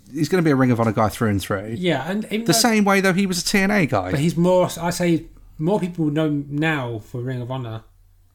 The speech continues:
Speaker 2: run, 'cause it was a long, long run. If people didn't know he was the same, the same person as,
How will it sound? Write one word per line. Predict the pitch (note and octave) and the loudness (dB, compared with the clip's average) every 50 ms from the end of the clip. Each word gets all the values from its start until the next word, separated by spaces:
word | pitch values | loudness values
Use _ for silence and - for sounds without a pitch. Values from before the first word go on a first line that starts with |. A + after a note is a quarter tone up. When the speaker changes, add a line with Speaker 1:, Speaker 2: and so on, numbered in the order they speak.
| - | -14
Speaker 2:
run, | - B2+ B2+ A#2+ A#2+ B2 A#2 - - _ - | -10 -8 -6 -6 -6 -6 -8 -10 -12 _ -14
'cause | - B2+ | -8 -6
it | C#3 | -4
was | C3 A#2 A#2 | -4 -4 -4
a | |
long, | B2+ C3+ B2+ A#2+ B2 B2 A#2+ A2+ - - | -4 -4 -4 -4 -6 -8 -8 -8 -10 -10
long | D3+ D3 C3+ B2+ | -8 -8 -6 -6
run. | B2 B2 A#2 A2 A#2+ A#2+ - - - - _ - - - - - _ _ _ _ _ _ _ _ _ _ _ - | -4 -6 -6 -6 -8 -10 -12 -16 -20 -20 _ -20 -20 -20 -20 -20 _ _ _ _ _ _ _ _ _ _ _ -4
If | - G#3+ G#3 - | -2 -2 -2 0
people | - B3+ A#3+ - A#3 B3 | 0 0 0 0 0 -2
didn't | G#3+ A3 A3+ A3 F#3+ | -2 0 -2 -2 0
know | F#3+ G3 G3 G3 | 0 0 0 0
he | C#3+ - F3 F#3 E3+ | 0 0 0 -2 0
was | F3 E3+ E3 | 0 -2 -2
the | - | -4
same, | - - - E3+ E3+ E3+ E3+ E3 - | -6 -4 -2 0 0 0 0 -2 -4
the | - D3+ | -8 -10
same | - - E3+ E3 D#3 | -8 -4 -2 -2 -2
person | D#3 E3 D#3+ D3 C3 D3 D3 | 0 -2 -2 -2 -2 -4 -4
as, | D3 D3 D3 C3+ A#2+ - - - | -2 -2 -2 -2 -4 -8 -12 -16